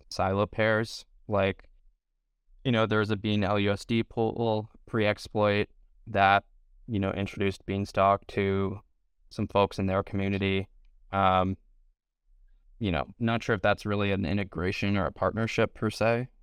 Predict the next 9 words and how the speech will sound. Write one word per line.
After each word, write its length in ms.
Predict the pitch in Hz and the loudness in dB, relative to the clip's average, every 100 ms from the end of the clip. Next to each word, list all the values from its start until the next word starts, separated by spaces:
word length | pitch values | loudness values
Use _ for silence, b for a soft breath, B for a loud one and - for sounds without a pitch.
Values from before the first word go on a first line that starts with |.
| _ - | _ -4
uh, 240 | 78 - - | -2 -2 -6
'cause 160 | - - | -10 -8
it's 160 | 92 | -6
all 140 | 95 98 | -4 -6
permissionless, 680 | - 95 92 104 101 101 - | -4 -4 -2 -2 -2 -2 -4
but, 240 | 95 82 - - _ - _ _ _ _ _ _ _ _ _ _ _ _ _ | 0 0 0 -16 _ -20 _ _ _ _ _ _ _ _ _ _ _ _ _
you 100 | 107 | -4
know, 100 | 82 | -2
that, 220 | 82 104 | 2 0